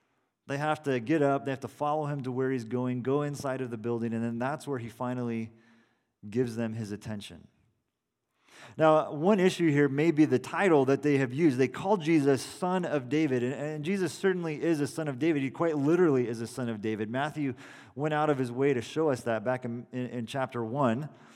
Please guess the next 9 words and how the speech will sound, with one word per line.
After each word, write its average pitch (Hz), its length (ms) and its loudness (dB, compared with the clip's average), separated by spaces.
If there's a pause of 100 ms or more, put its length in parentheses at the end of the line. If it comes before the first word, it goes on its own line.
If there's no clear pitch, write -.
(380)
But 156 140 2
this 208 280 6
phrase, 165 480 4
or 151 80 6
this 170 160 4
term, 175 340 0
Son 202 300 2
of 160 120 2
David, 151 520 6